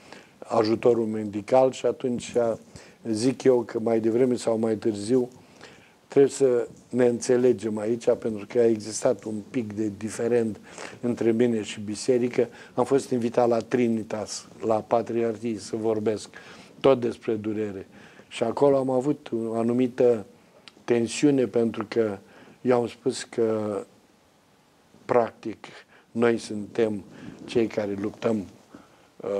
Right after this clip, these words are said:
împotriva durerii, pentru că nu trebuie să acceptăm durerea ca plata păcatului și ideea este să sufere că a făcut păcate.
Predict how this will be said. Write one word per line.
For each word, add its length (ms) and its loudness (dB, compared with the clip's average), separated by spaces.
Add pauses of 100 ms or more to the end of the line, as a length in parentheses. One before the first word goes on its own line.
(200)
împotriva 680 0
durerii, 560 0
pentru 500 -2
că 360 -4 (440)
nu 140 2
trebuie 240 2
să 100 -2
acceptăm 520 -4
durerea 400 0
ca 160 -6
plata 420 -2
păcatului 720 0
și 240 -6
ideea 300 2
este 260 -2
să 220 2
sufere 600 2 (200)
că 100 0
a 60 4
făcut 360 -4 (420)
păcate. 580 -6